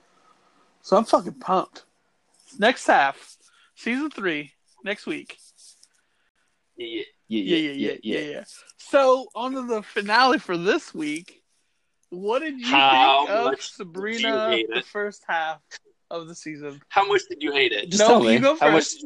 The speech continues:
Speaker 2: you hate it? I like
Speaker 1: You,
Speaker 2: it.
Speaker 1: do you really like it?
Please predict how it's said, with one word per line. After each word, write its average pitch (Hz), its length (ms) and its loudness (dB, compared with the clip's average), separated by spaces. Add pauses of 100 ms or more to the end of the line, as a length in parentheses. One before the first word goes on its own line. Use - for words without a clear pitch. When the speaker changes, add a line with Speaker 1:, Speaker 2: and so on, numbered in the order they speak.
Speaker 2:
you 117 60 -6
hate 110 100 -10
it? - 60 -18 (1600)
I 117 120 4
like - 260 2
Speaker 1:
You, 240 280 4
Speaker 2:
it. 208 200 -2
Speaker 1:
do 220 80 6
you 277 340 6
really 226 500 0
like 226 300 -4
it? 330 260 -10